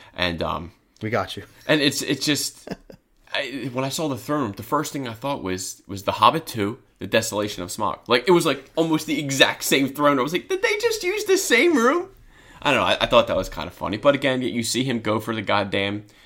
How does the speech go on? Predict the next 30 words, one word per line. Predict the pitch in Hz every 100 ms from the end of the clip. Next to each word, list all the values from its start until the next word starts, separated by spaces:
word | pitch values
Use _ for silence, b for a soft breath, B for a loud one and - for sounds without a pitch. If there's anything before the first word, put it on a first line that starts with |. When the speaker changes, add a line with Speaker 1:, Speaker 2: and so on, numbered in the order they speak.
| b b -
Speaker 1:
the | 104
little | 110 110
fucking | - - 110
genie | 110 104 101
thing, | 95 87 90 90
and | 80 82 - b b b b b b
he | 117
reaches | 120 123 123 98
up, | 110
and | 147
that | 185
was | 202
it. | 226 - _ _
That | 156 170
was | 185
it. | 208 - _ _ _ -
Speaker 2:
Why | 120 139 175 202 208 214 208 - _
can't, | - 156 160 175 - _ _ _
Speaker 1:
Ah, | - 127
dude, | 101
Speaker 2:
um, | 82
Speaker 1:
I, | 87 - - _ -
I, | 113 73
I | 117
know | 120 107
Aladdin | 101 101 110 117 -
<laughs> | -
and | 143
Jasmine. | - 123 - 226 233
<laughs> | - 403 - -